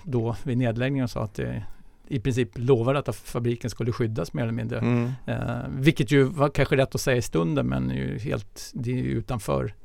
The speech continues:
Speaker 1: fackföreningens makt på
Speaker 2: Mm.
Speaker 1: många sätt och vis.
Speaker 2: Nej, absolut så är det ju,
Speaker 1: Mm.
Speaker 2: eh, till viss del.
Speaker 1: Mm.
Speaker 2: Ehm, gå tillbaka till Japan igen.
Speaker 1: Mm.
Speaker 2: Gå tillbaka till Tokyo, där jag
Speaker 1: Mm.
Speaker 2: började.
Speaker 1: Mm.
Speaker 2: Och du sa jag skulle knyta upp ihop säcken, och
Speaker 1: Mm.
Speaker 2: det gör jag också.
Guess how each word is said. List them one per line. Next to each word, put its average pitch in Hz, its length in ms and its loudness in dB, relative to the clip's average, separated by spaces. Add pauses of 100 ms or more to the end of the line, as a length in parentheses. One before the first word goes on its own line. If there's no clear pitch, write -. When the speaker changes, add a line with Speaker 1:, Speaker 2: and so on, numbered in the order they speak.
Speaker 1:
fackföreningens 117 720 -2
makt - 360 -2
på - 60 -8
Speaker 2:
Mm. - 120 2
Speaker 1:
många 120 180 0
sätt - 180 -10
och - 80 -4
vis. 110 160 -10 (840)
Speaker 2:
Nej, 131 300 6
absolut 139 520 4
så - 140 4
är 143 220 10
det 113 100 6
ju, 107 280 6
Speaker 1:
Mm. 110 720 2
Speaker 2:
eh, 110 60 2
till 151 180 2
viss 120 220 4
del. 170 240 6
Speaker 1:
Mm. 120 180 0 (260)
Speaker 2:
Ehm, 123 520 2 (1900)
gå 127 120 6
tillbaka 135 420 6
till 117 460 4
Japan 120 440 6
igen. 101 240 4
Speaker 1:
Mm. 139 260 2
Speaker 2:
Gå 113 100 2
tillbaka 120 380 4
till 110 120 -2
Tokyo, 107 640 4
där - 120 0
jag - 20 4
Speaker 1:
Mm. 98 140 4
Speaker 2:
började. 104 360 4
Speaker 1:
Mm. 104 240 2
Speaker 2:
Och 110 500 -6
du 104 120 -2
sa 117 200 4
jag 135 100 2
skulle - 180 -8
knyta 110 340 2
upp 113 220 0
ihop 113 220 0
säcken, 117 380 4
och 101 60 4
Speaker 1:
Mm. 120 120 2
Speaker 2:
det 127 60 4
gör 135 180 6
jag 98 120 6
också. 92 340 -2